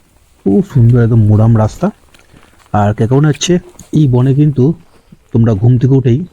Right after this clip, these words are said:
ময়ূরের ডাক শুনতে পাবে। আর এই টেন্টগুলোকে সব কিছু এসি, এমনি ডরমিটরি টেন্ট পেছনের দিকে আছে। আর এটা কিন্তু আমি বিনা পারমিশনে ভিডিওটা করছি,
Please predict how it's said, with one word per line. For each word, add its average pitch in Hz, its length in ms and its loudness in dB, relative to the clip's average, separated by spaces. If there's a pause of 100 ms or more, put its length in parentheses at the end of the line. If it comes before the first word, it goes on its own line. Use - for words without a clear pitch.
(440)
ময়ূরের 110 380 2
ডাক 98 180 -2
শুনতে 95 220 -2
পাবে। 80 260 -4 (2000)
আর 110 220 -2 (160)
এই 160 320 0
টেন্টগুলোকে 156 380 0
সব 147 80 -2
কিছু 147 300 -4
এসি, 120 380 -4 (1500)
এমনি 131 200 2 (200)
ডরমিটরি 143 480 0
টেন্ট 143 320 -2 (360)
পেছনের 135 300 -2
দিকে 135 160 0
আছে। 117 240 -2 (840)
আর 208 180 0 (120)
এটা 147 180 -2
কিন্তু 175 220 0
আমি 123 120 0
বিনা 139 240 2
পারমিশনে 123 480 0
ভিডিওটা 107 280 0
করছি, - 400 -6